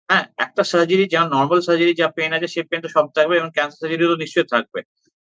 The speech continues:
কিন্তু তারপর যেটা লাইফস্টাইল যেটা আমরা অ্যাডজাস্টমেন্ট করে দেখি আমাদের যে প্রপারলি ট্রিটমেন্টের জন্য থাকে, সেই জন্য আগে এসে থাকা দরকার। আর্লি স্টেজে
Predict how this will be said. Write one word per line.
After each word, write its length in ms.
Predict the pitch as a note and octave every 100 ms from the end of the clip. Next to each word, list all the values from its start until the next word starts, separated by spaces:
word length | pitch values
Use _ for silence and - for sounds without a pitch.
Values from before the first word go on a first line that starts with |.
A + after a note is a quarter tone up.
| -
কিন্তু 180 | F3+ F3+ -
তারপর 320 | D#4 - G#3+ F#3+
যেটা 140 | E3+ B2+
লাইফস্টাইল 320 | B2 D3+ - F#3
যেটা 120 | F3+
আমরা 120 | E3+ C3+
অ্যাডজাস্টমেন্ট 420 | D3 D3 C#3+ C#3+
করে 120 | C3+ B2+
দেখি 160 | A#2+ B2 B2
আমাদের 160 | C3+ C3
যে 60 | C#3+ C#3+ C3
প্রপারলি 380 | A#2+ C#3+ C#3 C3+
ট্রিটমেন্টের 460 | B2+ C3 D3 D3+ C3+
জন্য 120 | B2 A#2
থাকে, 160 | G#2+ D3 - _ _ -
সেই 140 | D3+
জন্য 140 | F#3 G#3+ -
আগে 180 | B2+ F#3 D#3+
এসে 400 | C#3 - _ - -
থাকা 220 | D3+ D3+ C#3
দরকার। 280 | A#2+ - G#2 _ _ C3
আর্লি 220 | F#3 B3 A#3
স্টেজে 280 | A3 G3+